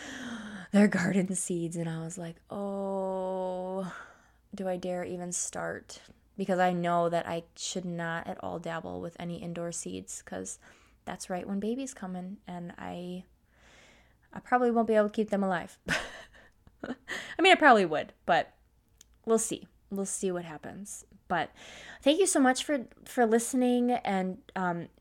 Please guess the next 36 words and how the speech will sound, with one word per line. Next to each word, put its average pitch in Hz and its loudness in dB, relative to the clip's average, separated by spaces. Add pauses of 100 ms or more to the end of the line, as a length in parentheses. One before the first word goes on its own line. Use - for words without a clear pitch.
(180)
you 196 -2
know, 151 -4
if 175 -2
you 180 0
made 175 2
it 175 0
this - 2
<laughs> - -6
far, 170 8
I 170 4
mean, 170 0
I 160 0
know 160 0
I 160 -2
just 160 -6
kinda 160 -6
shared 165 -4
a 160 -2
lot 156 -2
of 156 -6
our 151 0
experiences, 165 -6
but 165 -6
just, - -8 (120)
um, 165 -8
things 233 2
that 233 4
we 208 0 (360)
got 220 2
to 226 2
do, 202 4
um, 180 -2
over 185 -6
the 190 -2 (140)
holidays 185 2
and 165 -10